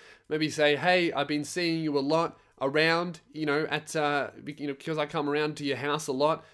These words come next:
You know, I see you in your, in your pajamas and your underwear walking around getting cereal, and it just gives me a fucking hard on, so I would like to take you out on a date." Maybe don't say that. Maybe just be upfront. Say, "Hey, I see you around here a lot.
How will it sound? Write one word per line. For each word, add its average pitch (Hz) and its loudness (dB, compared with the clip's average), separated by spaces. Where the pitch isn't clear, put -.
You 139 -6
know, 143 0
I 131 -2
see 151 -4
you 151 2
in 135 -6
your, 127 -2
in 139 -8
your 135 -4
pajamas 139 -2
and 127 -6
your 127 -2
underwear 143 0
walking 139 -2
around 143 -2
getting 139 -4
cereal, 147 -2
and 127 -2
it 131 0
just 156 -6
gives 160 -4
me 160 -2
a 151 0
fucking 151 -2
hard 139 2
on, 117 -2
so 131 -4
I 120 0
would 127 -6
like 131 -2
to 139 -16
take 127 -8
you 127 -2
out 120 -2
on 117 -6
a 113 -10
date." 117 -2
Maybe 226 6
don't 226 4
say 160 4
that. 139 4
Maybe 190 2
just 175 -4
be 170 2
upfront. 143 4
Say, 151 6
"Hey, 160 2
I 131 2
see 165 2
you 156 4
around 143 2
here 139 2
a 131 2
lot. 131 4